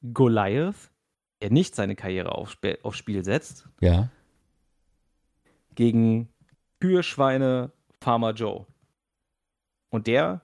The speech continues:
Speaker 1: muss
Speaker 2: Nein.
Speaker 1: gewinnen, ansonsten hat er seine Karriere, ist seine
Speaker 2: Wo findet das
Speaker 1: Karriere
Speaker 2: statt?
Speaker 1: beendet.
Speaker 2: Wo, wo, wo, welche Stadt?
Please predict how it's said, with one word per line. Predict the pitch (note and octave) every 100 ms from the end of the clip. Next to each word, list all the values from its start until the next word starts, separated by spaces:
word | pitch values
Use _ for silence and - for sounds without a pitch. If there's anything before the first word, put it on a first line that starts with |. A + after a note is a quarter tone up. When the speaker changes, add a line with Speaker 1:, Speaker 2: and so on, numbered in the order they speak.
| _ -
Speaker 1:
muss | C#3+
Speaker 2:
Nein. | D2 -
Speaker 1:
gewinnen, | D3 F3 - G#2+
ansonsten | A#2 A#2+ A#2 G#2+
hat | G#2
er | G#2
seine | G#2
Karriere, | G#2 G#2 G2 F2
ist | - -
seine | F#2 -
Speaker 2:
Wo | A#2+ D3
findet | E3 E3
das | - -
Speaker 1:
Karriere | F3 F#3+
Speaker 2:
statt? | - -
Speaker 1:
beendet. | C3 B2+
Speaker 2:
Wo, | C3 B2 B2 B2+
wo, | C3
wo, |
welche | C3 C3+
Stadt? | E3 -